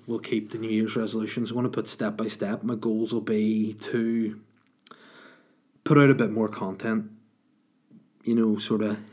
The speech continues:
videos, sketches, whatever. Dedicate a bit more time to the writing side of things.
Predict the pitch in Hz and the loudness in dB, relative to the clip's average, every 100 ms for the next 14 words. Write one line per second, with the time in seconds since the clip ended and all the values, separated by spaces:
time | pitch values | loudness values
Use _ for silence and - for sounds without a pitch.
0 | - - 107 110 110 - - 107 - 113 | -10 -2 0 0 0 -2 -4 -4 -4 -6
1 | 98 113 110 110 113 - - - - _ | -2 0 0 0 -4 -6 -20 -20 -20 _
2 | _ - 123 123 120 110 113 110 107 - | _ 0 0 2 2 2 2 0 -2 -2
3 | 107 107 107 110 104 107 113 127 139 135 | 0 0 0 -2 -2 -2 -2 0 0 2
4 | 135 143 143 143 139 - | 2 2 2 0 0 -6